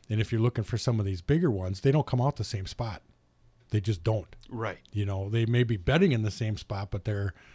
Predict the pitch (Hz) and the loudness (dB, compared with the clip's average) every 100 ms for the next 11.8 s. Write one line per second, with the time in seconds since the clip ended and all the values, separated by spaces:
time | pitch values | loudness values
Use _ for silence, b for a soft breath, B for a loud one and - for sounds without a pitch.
0 | B B B _ 113 110 110 110 104 - | B B B _ 2 4 4 2 0 0
1 | 113 104 123 117 - - 101 92 107 110 | 0 2 0 0 -6 -6 -6 -4 -4 -2
2 | 95 110 104 92 95 101 107 92 92 95 | -4 -6 -6 -6 -6 -6 -4 -6 -6 -6
3 | 95 120 113 131 139 165 160 120 101 107 | -2 0 2 2 2 0 0 -2 -2 -6
4 | - 110 104 107 123 104 104 131 120 B | -8 -8 -4 -4 -2 -4 2 0 0 B
5 | B B - 185 190 190 160 143 139 135 | B B -4 4 6 8 6 4 2 4
6 | 127 123 113 123 104 135 175 104 98 95 | 4 2 2 0 2 2 2 0 -2 -2
7 | 98 95 - 95 - 117 107 104 101 104 | -4 -8 -8 -10 -4 -2 0 -2 -4 -2
8 | 117 123 196 170 104 90 95 95 95 - | -2 -2 -2 0 -2 -2 -4 -4 -6 -8
9 | - - 95 - 90 - 95 120 185 196 | -8 -6 -6 -6 -8 -6 -4 -2 -2 -2
10 | 104 - 117 156 123 90 - - - 110 | -4 -8 -6 -6 -6 -10 -18 -18 -2 2
11 | 117 131 110 139 131 127 95 - | 4 2 4 2 2 -2 -8 -18